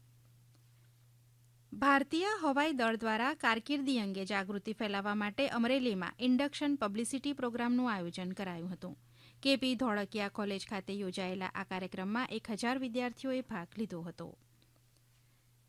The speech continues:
નર્મદા જિલ્લા આરોગ્ય વિભાગ દ્વારા આજથી હાથીપગા નાબૂદી કાર્યક્રમનો પ્રારંભ કરાવાયો. આ કાર્યક્રમ અંતર્ગત ડી ઈ સી અને આલ્બેન્ડાઝોલ દવાનું સામૂહિક વિતરણ કરાયું હતું.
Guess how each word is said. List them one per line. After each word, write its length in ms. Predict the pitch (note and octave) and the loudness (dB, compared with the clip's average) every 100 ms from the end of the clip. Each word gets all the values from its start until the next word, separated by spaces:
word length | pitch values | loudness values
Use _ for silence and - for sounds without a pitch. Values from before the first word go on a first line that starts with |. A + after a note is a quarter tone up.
| _ _ _ _ _ - | _ _ _ _ _ -2
નર્મદા 480 | A#3 C4+ D4+ F4 F#4 D4+ | 4 8 8 6 4 4
જિલ્લા 340 | C#4+ C#4+ C#4+ A3 | 4 4 4 6
આરોગ્ય 300 | A#3+ B3 B3+ | 4 4 2
વિભાગ 360 | B3 B3 B3 A3 | 2 0 0 0
દ્વારા 400 | A3+ A3 A#3+ B3+ A#3+ | 0 2 2 2 2
આજથી 380 | C4+ - - F3+ - | 0 -2 -6 -6 -2
હાથીપગા 720 | B3 A3+ - D4 D4 C4 C#4 | 0 0 0 0 0 2 2
નાબૂદી 440 | C4 G#3 A#3 B3 | 4 2 2 0
કાર્યક્રમનો 580 | C4 A#3 G#3+ - A3 A3 | 0 -2 -2 -4 -2 -2
પ્રારંભ 400 | A3+ G#3 F3+ F3+ F#3+ | -2 -4 -4 -6 -6
કરાવાયો. 480 | F3 D#3+ D#3 D#3 - - - - - | -6 -6 -8 -10 -14 -20 -20 -14 -2
આ 80 | G#3+ | 0
કાર્યક્રમ 460 | A3 G#3 G#3 G#3 | 2 0 0 0
અંતર્ગત 500 | G#3 G#3 A3 B3 C#4+ | 0 0 0 0 0
ડી 200 | B3+ A3+ F3+ | 0 -2 2
ઈ 160 | C#4+ - | 0 0
સી 120 | G3+ - | -4 -4
અને 200 | G#3 G#3+ | -2 0
આલ્બેન્ડાઝોલ 760 | G#3 G#3 B3 C4+ C4+ C4+ C4+ A#3 | 0 2 4 4 4 4 2 2
દવાનું 420 | G3+ G3 G3+ B3 D#4+ | 0 0 0 -2 -2
સામૂહિક 480 | - A3+ A3 C4+ D#4 | -2 0 2 2 2
વિતરણ 340 | A3 - F3+ F#3 | -4 -4 -6 -4
કરાયું 360 | G#3 F3+ F3 F3 | -4 -4 -6 -8
હતું. 240 | - - | -8 -10